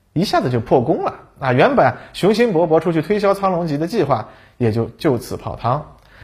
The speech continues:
苍龙的缺点呢，也不止这一个，它的斯特林机的A I P动力系统啊，经过这几年的使用，也开始暴露出自己的固有短板。那斯特林机啊，只能输出直流电，驱动电动机呢，却需要交流电，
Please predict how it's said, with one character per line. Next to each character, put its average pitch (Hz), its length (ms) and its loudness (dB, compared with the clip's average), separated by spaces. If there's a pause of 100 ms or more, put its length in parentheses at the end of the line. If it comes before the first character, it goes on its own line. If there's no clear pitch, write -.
(280)
苍 262 220 4
龙 208 100 6
的 196 80 6
缺 277 180 2
点 147 140 0
呢， 117 80 -2
也 107 40 -6
不 143 120 -6
止 143 80 -2
这 185 100 0
一 190 80 -2
个， 285 260 -6
它 175 120 0
的 160 100 2
斯 196 140 -4
特 214 100 -2
林 160 180 2
机 180 140 -4
的 156 140 2
A 160 100 2
I 165 80 2
P 160 120 -6
动 156 120 0
力 131 60 -2
系 165 80 0
统 123 120 -4
啊， 107 140 -12
经 123 140 -6
过 120 80 -4
这 131 100 -6
几 120 80 -8
年 110 140 -6
的 175 80 0
使 - 180 -8
用， 160 240 2 (300)
也 123 160 4
开 240 200 2
始 131 140 -4
暴 165 200 4
露 147 100 2
出 175 120 -4
自 196 140 -4
己 135 80 -4
的 117 80 -6
固 240 220 2
有 110 100 0
短 107 180 -8
板。 110 200 -14 (420)
那 175 140 0
斯 - 160 -4
特 254 80 2
林 165 160 2
机 175 120 0
啊， 151 140 2
只 127 100 -2
能 120 120 0
输 139 100 -6
出 170 100 0
直 151 120 0
流 151 100 4
电， 214 160 0 (640)
驱 - 260 -2
动 277 160 4
电 285 200 4
动 156 140 2
机 147 100 2
呢， 135 180 2
却 180 140 0
需 - 120 -2
要 185 80 6
交 240 220 4
流 147 140 0
电， 120 160 -8